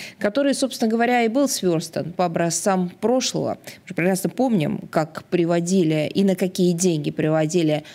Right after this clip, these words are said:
нацистов к власти в Германии в тридцатые годы двадцатого века. Но как бы ни старались наши недруги, ничего у них не получится. Севастопольцы, свято чтущие память о своих легендарных предшественниках, сделают всё,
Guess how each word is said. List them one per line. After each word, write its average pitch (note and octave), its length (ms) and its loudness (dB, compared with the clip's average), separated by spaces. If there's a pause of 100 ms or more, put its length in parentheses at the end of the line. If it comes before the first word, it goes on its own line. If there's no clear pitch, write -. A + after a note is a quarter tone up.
(160)
нацистов E3 500 -2
к - 100 -20
власти F#3 420 0
в D#3 100 -2
Германии F#3 800 0
в - 60 -18
тридцатые D3+ 600 0
годы E3 360 -2
двадцатого D3+ 640 -2
века. C#3+ 400 -4 (720)
Но G#3+ 80 0
как A#3 100 0
бы A#3+ 100 4
ни A3+ 60 4
старались B3 460 0
наши A#3 200 2
недруги, C4 360 4
ничего F#3+ 300 2
у A#3 40 4
них G#3+ 160 2
не A3 80 2
получится. G3 640 0
Севастопольцы, G#3+ 760 0
свято G3 520 0
чтущие E3+ 560 0
память D#3+ 380 0
о D#3 40 0
своих D#3 380 0 (220)
легендарных F#3 720 2
предшественниках, F3+ 840 -2 (640)
сделают A3 380 2
всё, C#4+ 440 2